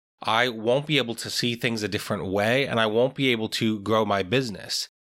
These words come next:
If I want to be successful, I have to get out of my own head and let someone else in, and I have to be willing to listen to their advice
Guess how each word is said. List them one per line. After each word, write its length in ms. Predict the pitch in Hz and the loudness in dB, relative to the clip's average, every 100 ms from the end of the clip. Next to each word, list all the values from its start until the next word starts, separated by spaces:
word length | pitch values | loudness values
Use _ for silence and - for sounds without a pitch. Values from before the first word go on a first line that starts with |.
| _ | _
If 120 | 117 | -2
I 60 | 127 | 0
want 240 | 117 127 | 2 2
to 60 | 147 | 2
be 80 | 170 | -2
successful, 560 | - 147 196 196 - | 0 2 2 2 0
I 140 | 95 110 | 0 -2
have 300 | - 123 - | 0 -2 -2
to 100 | 110 | -6
get 220 | 101 95 | 0 2
out 160 | 92 104 | 2 0
of 100 | 127 | 2
my 160 | 143 | 2
own 180 | 147 147 | 2 0
head 360 | 117 98 101 107 _ _ _ | 0 0 0 -4 _ _ _
and 140 | 104 | -2
let 160 | 107 110 | 0 0
someone 320 | - 113 110 | 0 2 2
else 280 | 107 101 - | 2 2 2
in, 240 | 117 90 | 0 0
and 160 | 82 95 | -4 -2
I 100 | 98 | -2
have 320 | - 117 117 | 0 0 0
to 80 | - | -2
be 140 | 117 113 | -2 0
willing 340 | 110 110 104 | 2 2 0
to 100 | 104 | -2
listen 380 | 101 127 135 165 | 0 0 0 -4
to 120 | 151 | 0
their 180 | 147 135 | 0 0
advice 520 | 127 185 180 107 - | 0 2 2 0 -6